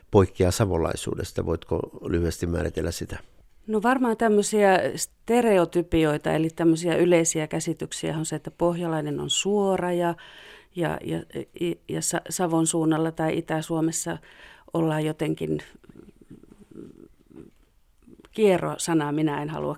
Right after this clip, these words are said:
Speaker 2: käyttää, mutta, mutta et kuitenkin halutaan jotenkin jättää keskustelussa esimerkiksi semmonen, semmonen tie ikään kuin perääntyä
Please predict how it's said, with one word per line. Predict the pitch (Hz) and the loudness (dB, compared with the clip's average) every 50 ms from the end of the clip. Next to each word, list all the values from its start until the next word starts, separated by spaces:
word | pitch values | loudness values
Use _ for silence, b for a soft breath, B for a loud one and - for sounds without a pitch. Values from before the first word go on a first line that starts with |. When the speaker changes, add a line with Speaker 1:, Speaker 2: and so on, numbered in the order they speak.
| - | -6
Speaker 2:
käyttää, | - 156 143 139 143 - - 156 151 156 | -2 -2 0 0 -2 -6 -8 -8 -6 -4
mutta, | 156 156 160 - _ - 165 - | -4 -4 -6 -6 _ -8 -6 -4
mutta | 180 175 170 - 180 | -4 -4 -4 -4 -6
et | 175 - | -6 -4
kuitenkin | - 254 233 170 180 170 165 180 170 | -2 -2 0 0 0 0 0 -2 -2
halutaan | 190 196 185 175 170 - 160 156 156 160 | -2 0 0 0 0 0 0 0 2 0
jotenkin | 165 165 - 156 156 156 - 156 151 160 b b b b b b b b b b b b b b b b _ _ _ _ - | 0 0 -2 -4 -4 -2 -2 -4 -4 -4 b b b b b b b b b b b b b b b b _ _ _ _ -14
jättää | 202 202 247 285 277 285 - _ 185 185 | -6 0 2 2 2 0 -2 _ -4 -4
keskustelussa | 180 - - 269 254 - - 170 165 - - 165 165 175 165 - - 196 | -2 0 0 0 0 0 -4 -8 -8 -6 -4 -4 -4 -4 -4 -4 -4 -4
esimerkiksi | 202 208 - 233 233 233 233 - 240 240 - | -4 -4 -4 -4 -6 -6 -8 -10 -8 -6 -6
semmonen, | - 240 226 220 220 220 - - - - - _ - - - - - - - - | -4 -4 -2 -2 -2 -2 -4 -6 -10 -16 -18 _ -14 -14 -14 -14 -18 -20 -16 -10
semmonen | 214 - - 262 247 233 226 226 220 220 202 - _ b b b b b b b b b b b b b b b _ _ _ _ _ _ _ _ _ _ _ | -8 -6 -4 -2 -2 -2 0 0 0 -2 -4 -6 _ b b b b b b b b b b b b b b b _ _ _ _ _ _ _ _ _ _ _
tie | - 262 262 247 226 202 185 - - - _ _ _ _ _ _ _ _ _ _ _ _ _ _ _ _ - | -2 2 4 4 6 6 4 2 -2 -6 _ _ _ _ _ _ _ _ _ _ _ _ _ _ _ _ -6
ikään | 220 - 220 208 196 190 | -4 0 2 2 2 2
kuin | - 170 - _ | 0 -4 -6 _
perääntyä | - 226 247 240 240 233 220 208 202 196 196 196 185 185 180 | 0 0 0 2 2 0 2 2 2 2 0 0 -2 -2 -2